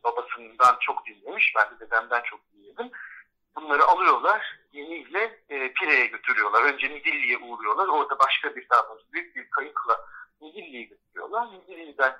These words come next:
bir gemiye yükleyip Atina'ya götürüyorlar. Atina'dan da Pire'ye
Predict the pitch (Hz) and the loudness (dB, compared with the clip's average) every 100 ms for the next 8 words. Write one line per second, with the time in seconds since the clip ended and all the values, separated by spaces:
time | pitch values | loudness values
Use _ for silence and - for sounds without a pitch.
0 | - 156 147 156 170 170 - - 214 247 | -14 -10 -4 -2 2 2 0 -8 -8 -8
1 | _ _ _ _ - 160 - 233 220 220 | _ _ _ _ -4 -4 -2 -4 -4 -6
2 | - 226 220 254 254 - 214 214 196 160 | -8 -2 2 2 2 0 0 0 0 2
3 | 156 - - 160 120 | 2 0 -4 -2 -2